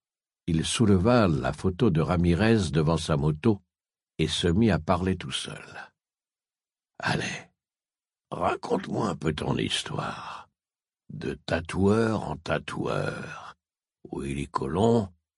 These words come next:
finit par s'infiltrer dans les milieux satanistes. Il fait ta connaissance.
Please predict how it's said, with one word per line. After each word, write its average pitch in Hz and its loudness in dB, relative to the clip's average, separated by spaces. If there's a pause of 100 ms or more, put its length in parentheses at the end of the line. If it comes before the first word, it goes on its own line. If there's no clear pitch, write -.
finit - -2
par 71 -2
s'infiltrer 85 -2
dans 80 -2
les 71 -4
milieux 92 2
satanistes. - -6 (760)
Il - -12
fait - -8
ta - -6
connaissance. - -4